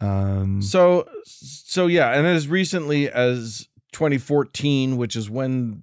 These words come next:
Speaker 2: that Kitchen v. Herbert decision came down, yeah, it was, it was l-, below fifty percent approval. Uh, I don't remember exactly what it was. Uh, oh, it was, like, fifty-seven percent opposed gay
Speaker 1: Wow.
Speaker 2: marriage.
Speaker 1: Yeah.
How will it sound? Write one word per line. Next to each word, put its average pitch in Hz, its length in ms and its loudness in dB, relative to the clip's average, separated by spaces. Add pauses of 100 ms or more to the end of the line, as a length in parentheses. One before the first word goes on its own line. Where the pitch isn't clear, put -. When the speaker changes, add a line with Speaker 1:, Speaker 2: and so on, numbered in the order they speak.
Speaker 2:
that 110 280 -4
Kitchen 117 340 -6
v. 110 140 -6
Herbert 113 500 -6 (120)
decision 110 500 -6
came 104 260 -8
down, 87 360 -8 (1080)
yeah, 139 260 2
it 139 60 0
was, 156 220 0 (100)
it 180 100 2
was 180 180 2
l-, 170 240 -2
below 202 420 4
fifty 175 300 0
percent 139 500 0 (120)
approval. 110 720 -2 (340)
Uh, - 40 -8
I 95 300 -4
don't 120 140 -2
remember 98 320 -6
exactly 87 380 -10
what 71 120 -10
it 50 60 -14
was. 50 220 -16 (260)
Uh, 104 240 -2
oh, 160 80 4
it - 20 6
was, 139 220 2
like, 143 240 2 (540)
fifty-seven 160 800 2
percent 127 480 -2 (400)
opposed 120 800 0 (360)
gay 107 240 0
Speaker 1:
Wow. 104 60 0
Speaker 2:
marriage. 85 440 -10
Speaker 1:
Yeah. 117 240 2